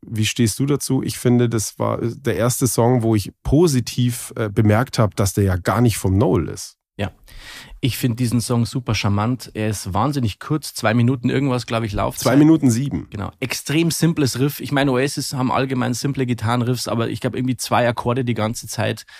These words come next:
Speaker 2: Vielleicht ist noch irgendwann ein dritter dabei, keine Ahnung. Aber es ist wirklich ein charmanter, schöner, kleiner Song.
Speaker 1: Und, äh, wir haben's ja schon angekündigt, Gam Archer und Andy Bell greifen erstmals songwriting-technisch ins Geschehen ein mit, wie schätzt du's ein,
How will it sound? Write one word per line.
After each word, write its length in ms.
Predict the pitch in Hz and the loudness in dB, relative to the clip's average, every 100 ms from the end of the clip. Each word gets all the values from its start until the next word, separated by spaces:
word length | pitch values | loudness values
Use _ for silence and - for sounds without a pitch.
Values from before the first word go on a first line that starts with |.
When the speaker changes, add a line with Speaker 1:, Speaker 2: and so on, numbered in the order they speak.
| - - | -20 -10
Speaker 2:
Vielleicht 200 | 113 120 | -8 -6
ist 80 | 117 | -4
noch 80 | 110 | -4
irgendwann 280 | 113 113 101 | -2 -4 -2
ein 40 | |
dritter 240 | 113 117 | -4 -2
dabei, 240 | 110 104 107 | -2 0 0
keine 300 | 120 107 98 | 0 0 0
Ahnung. 180 | 113 110 | 0 0
Aber 160 | 110 | 0
es 100 | 110 | -2
ist 180 | 123 - | -4 -4
wirklich 340 | 131 139 117 - - - | -4 -2 -4 -8 -20 -12
ein 180 | 113 113 | -4 -2
charmanter, 500 | - 113 107 117 117 | 0 2 2 2 0
schöner, 260 | 107 117 110 | 0 0 -2
kleiner 280 | - 98 92 | -2 -2 -2
Song. 240 | 87 85 - _ _ _ _ _ - - | -4 -8 -10 _ _ _ _ _ -20 -4
Speaker 1:
Und, 420 | - 165 247 - 202 | 4 6 6 2 0
äh, 200 | 131 117 | 2 2
wir 120 | 120 | 2
haben's 180 | 147 131 | 2 0
ja 80 | |
schon 140 | 110 104 | 0 0
angekündigt, 720 | 135 151 - 123 127 113 - | 0 -2 -2 0 0 -4 -2
Gam 200 | 117 120 | 0 2
Archer 440 | - 104 147 151 | 2 0 0 0
und 100 | 113 | 0
Andy 280 | 110 113 120 | 2 2 2
Bell 440 | 98 107 123 131 - - | 2 0 0 -2 -6 -8
greifen 480 | 101 92 113 120 | -2 0 0 0
erstmals 640 | 95 104 110 - 104 101 - | 0 0 -2 -2 0 0 0
songwriting-technisch 840 | 123 127 101 101 - 110 - 104 | 0 0 0 -2 -2 -2 0 0
ins 160 | 101 101 | 0 -2
Geschehen 480 | 101 - 110 139 131 | -2 -2 0 2 0
ein 340 | - 113 123 - - - | 0 2 2 0 -14 -6
mit, 460 | - 113 127 - - | 4 4 4 0 -8
wie 240 | - 104 113 | -6 -2 0
schätzt 380 | - 120 - 123 | 0 0 -2 -4
du's 220 | 139 - | -4 -2
ein, 500 | 117 120 123 127 | -2 2 0 0